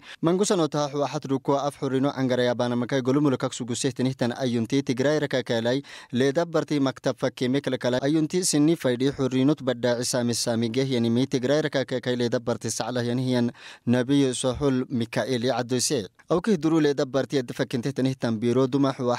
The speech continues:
Samaa'at Partii Biiroo Ellee Sugteetanii tan arax kennu kuy.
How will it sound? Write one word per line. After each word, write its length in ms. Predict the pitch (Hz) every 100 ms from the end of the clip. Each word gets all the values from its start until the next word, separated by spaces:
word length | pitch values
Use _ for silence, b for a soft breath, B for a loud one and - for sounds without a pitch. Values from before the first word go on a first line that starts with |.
| 165
Samaa'at 160 | 185
Partii 460 | - 131 117 123 113
Biiroo 540 | 104 127 120 117 120
Ellee 300 | 131 123 127
Sugteetanii 540 | 131 120 127 123 131 135
tan 160 | 123
arax 280 | 107 117 117
kennu 280 | - 147 127
kuy. 260 | - 120